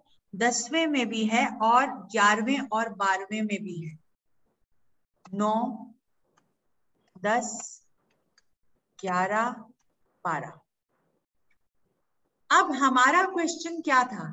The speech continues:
हमारा question था जो primary कस्प था इनका, वो था second house से related। हमारा जो question था वो second house से related था।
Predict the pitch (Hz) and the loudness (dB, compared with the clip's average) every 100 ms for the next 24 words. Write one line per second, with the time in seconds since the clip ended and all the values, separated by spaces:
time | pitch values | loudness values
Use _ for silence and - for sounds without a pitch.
0 | 190 190 214 269 311 302 269 262 254 233 | -8 0 2 4 2 2 -2 -2 -6 -6
1 | 240 262 262 - 240 254 269 - 220 208 | 0 2 0 -4 -2 -2 -2 -2 0 0
2 | 233 311 349 349 262 247 - - 220 202 | 0 0 0 0 -2 -2 -10 -8 -6 -6
3 | 196 - 156 156 _ _ _ _ _ - | -8 -8 -10 -10 _ _ _ _ _ -10
4 | 180 269 302 302 254 294 311 - _ _ | -2 2 2 2 4 6 4 -4 _ _
5 | - - - 247 277 226 160 156 - - | -20 -10 -4 -4 -2 -4 -4 -8 -14 -18
6 | _ _ _ _ 226 233 233 - 240 202 | _ _ _ _ 2 2 0 -4 -2 -2
7 | 185 165 156 156 - - _ _ _ _ | -4 -4 -4 -10 -14 -20 _ _ _ _
8 | _ _ _ _ _ _ - 208 220 254 | _ _ _ _ _ _ -10 0 4 6
9 | 320 311 311 285 240 - 226 214 220 285 | 4 4 0 0 -2 -4 -6 -2 2 2
10 | 285 285 - 247 233 302 277 214 214 214 | 0 -6 -6 -6 -4 -4 -2 -4 -6 -10
11 | - 311 247 208 196 190 202 - 226 | -6 -6 -4 -4 -4 -6 -10 -6 -2